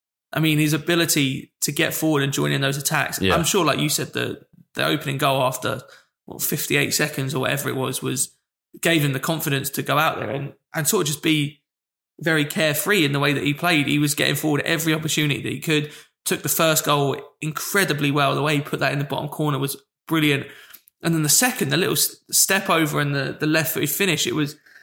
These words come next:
Speaker 1: that was the, uh, the arrogance and,
Speaker 2: Yeah.
Speaker 1: and the, the clinical na-, nature of a striker, not a defensive midfielder. So no, it was a brilliant performance from McTominay. A-, and you can see why managers love him. He is able to, to just carry out whatever role he's asked.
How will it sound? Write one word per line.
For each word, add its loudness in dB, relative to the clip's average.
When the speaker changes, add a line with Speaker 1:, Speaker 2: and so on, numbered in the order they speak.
Speaker 1:
that 2
was 4
the, 4
uh, 0
the 0
arrogance 0
and, 4
Speaker 2:
Yeah. 4
Speaker 1:
and -2
the, -4
the -6
clinical 0
na-, 2
nature 0
of 0
a 0
striker, 0
not 0
a -2
defensive -4
midfielder. -2
So 0
no, 4
it 0
was 2
a -2
brilliant 2
performance -2
from -2
McTominay. 0
A-, 0
and 0
you 2
can -2
see 2
why 2
managers 0
love 2
him. -6
He 2
is 2
able 2
to, 0
to -2
just 0
carry 2
out 0
whatever 0
role 2
he's -2
asked. -2